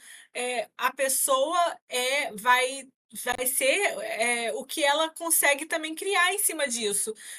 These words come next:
Setecentos mil seguidores, você pode conseguir, é, virar uma influencer muito mais conhecida do que poucos. Pouca gente sabe disso, mas vocês lembram da Roberta, do Big Bro-, do B B B da Emily? A Roberta,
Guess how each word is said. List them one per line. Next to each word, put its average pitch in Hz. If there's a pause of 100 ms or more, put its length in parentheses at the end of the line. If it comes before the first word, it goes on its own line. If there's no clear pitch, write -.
(680)
Setecentos 302
mil 285
seguidores, 233
você 269
pode 277
conseguir, 269 (380)
é, 247
virar 254
uma 269
influencer 269
muito 302
mais 349
conhecida 294
do 330
que 415
poucos. 269 (360)
Pouca 339
gente 320
sabe 254
disso, 247
mas 233
vocês 247
lembram 277
da 247
Roberta, 233
do 214
Big 214
Bro-, 220
do 214
B 208
B 220
B 220
da 214
Emily? 202 (480)
A 214
Roberta, 220